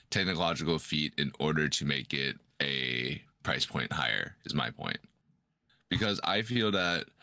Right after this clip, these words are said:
because you can have the same medium you're using to create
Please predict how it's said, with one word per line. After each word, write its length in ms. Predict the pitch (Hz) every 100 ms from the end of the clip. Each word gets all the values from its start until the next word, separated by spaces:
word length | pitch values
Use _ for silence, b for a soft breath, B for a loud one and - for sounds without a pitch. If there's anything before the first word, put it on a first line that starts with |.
| b b b b _ _ -
because 760 | 101 92 110 101 98 90 - - -
you 160 | 101 104
can 160 | 143
have 340 | 117 110 107 110
the 80 | 101
same 300 | 107 95 87
medium 340 | 87 90 82
you're 100 | 76
using 560 | 73 78 71 76 69 69
to 200 | - 78
create 500 | - 82 78 78